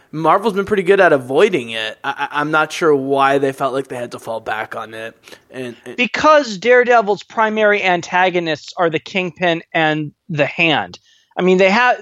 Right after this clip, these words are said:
Speaker 2: they want to, and I commend them for this because I've said one of the things I love about Flash is that it does stick with a lot of the stuff set up in the show, in the comics. It want, the show, the Daredevil show seems to want to use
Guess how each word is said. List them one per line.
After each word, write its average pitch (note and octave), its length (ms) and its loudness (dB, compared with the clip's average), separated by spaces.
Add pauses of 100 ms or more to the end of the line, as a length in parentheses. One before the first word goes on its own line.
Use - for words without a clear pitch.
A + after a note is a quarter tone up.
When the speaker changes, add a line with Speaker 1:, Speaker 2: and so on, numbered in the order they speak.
(220)
Speaker 2:
they G3 180 2
want A#3+ 360 2 (120)
to, A3 280 -4 (460)
and F#3 120 2
I F#3 100 4
commend A#3+ 440 -2
them F#3+ 140 0
for F3+ 120 -6
this F3 200 -2
because F3+ 400 0
I've F3 180 2
said G#3+ 320 2
one F#3+ 300 -2
of G3 40 -2
the F#3 80 2
things F3+ 200 0
I E3+ 40 4
love E3+ 180 4
about F3 260 2
Flash F#3 340 2
is D#3+ 200 -6
that E3+ 280 2
it E3 160 -8
does E3+ 300 2
stick - 480 -4
with E3+ 200 -2
a E3+ 80 -2
lot D3+ 300 4
of D3 140 -2
the D#3 100 2
stuff - 480 0 (320)
set F3 240 2
up D#3 160 2
in D#3 160 -2
the C#3+ 80 -2
show, A3 460 2
in F3+ 160 0
the D#3 200 2
comics. G#3+ 640 0 (600)
It G#3+ 200 4
want, G3+ 380 4
the F#3+ 120 4
show, B3 480 2 (140)
the F3+ 180 4
Daredevil A#3 460 4
show G#3+ 200 -2
seems G3+ 420 -6
to F#3+ 120 -6
want F3 360 2
to F#3+ 100 -2
use E3 520 0